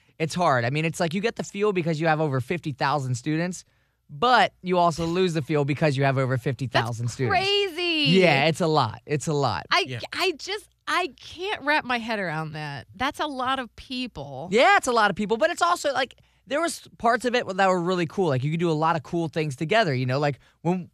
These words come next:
Speaker 1: when I was going there, the football team was amazing. And so you had, like, a ton of people filling up Raymond James. Well, now we're not doing so.
Speaker 2: Raymond James!
Speaker 3: Like, that's your football stadium is Raymond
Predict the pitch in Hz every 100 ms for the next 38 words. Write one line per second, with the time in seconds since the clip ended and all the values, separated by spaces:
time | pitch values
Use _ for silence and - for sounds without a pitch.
0 | - 151 156 180 151 180 175 180 196 156
1 | 127 220 202 180 202 180 165 208 240 170
2 | 131 131 127 156 165 202 202 156 143 _
3 | _ _ _ 156 156 247 370 359 220 180
4 | 185 202 - 220 226 220 202 226 233 220
5 | 277 349 170 - - _ _ - 466 370
6 | 233 190 160 508 571 571 571 571 571 571
7 | 554 494 508 539 554 - 554 - 233 294
8 | 311 185 170 190 135 - 156 151 135 127
9 | 117 123 127 120 120 117 113